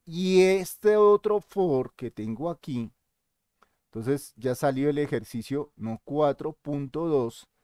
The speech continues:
sino el ejercicio cuatro punto tres. Entonces, en el ejercicio que se está planteando es, bueno, yo ahora quiero que me haga un contador de cuántas veces se está repitiendo en particular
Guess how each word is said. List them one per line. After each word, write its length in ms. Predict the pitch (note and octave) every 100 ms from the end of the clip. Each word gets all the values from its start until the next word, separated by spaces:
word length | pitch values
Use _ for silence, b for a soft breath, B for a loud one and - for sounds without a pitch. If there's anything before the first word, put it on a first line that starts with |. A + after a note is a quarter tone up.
| _ _ _ -
sino 180 | C#3+
el 120 | D3+ D3+
ejercicio 720 | D3 C#3 - C3 B2+ A#2 - _ _ _ _
cuatro 720 | - C#3+ E3+ F3 E3 D3+ - -
punto 460 | A#2+ A2+ A2 A2+
tres. 500 | - E3+ D#3 - - _ _
Entonces, 320 | - D#3 A3
en 80 | G#3
el 120 | F3+
ejercicio 600 | D#3 C#3+ C3 C3+ - D#3
que 100 | F#3
se 100 | -
está 180 | C3+ A#2
planteando 500 | A#2 A2+ C3+ A#2+ B2
es, 280 | B2+ B2+ - _ _ _ _ _ _
bueno, 340 | C#3+ G#3+ A3+ - _ _ _
yo 300 | C3 C3 F3+
ahora 260 | F#3+ F#3+ G3
quiero 560 | - G#3+ G3 F#3 F#3 _
que 200 | D3 B2+
me 200 | B2 B2
haga 300 | B2+ D3+ F#3
un 160 | F#3+
contador 840 | - F#3+ F#3 F#3 D#3 B2+ B2 - -
de 180 | B2 B2+
cuántas 680 | - F3 G3 G3 A3 G#3+ D#3+
veces 360 | G3 F#3 G#3 -
se 100 | C#3+
está 300 | - C3 B2+
repitiendo 800 | E3 - F3 - A#2 G2 F#2+ A2+
en 180 | B2
particular 960 | B2+ F3 F3+ - G3 - F#3 D#3 C#3+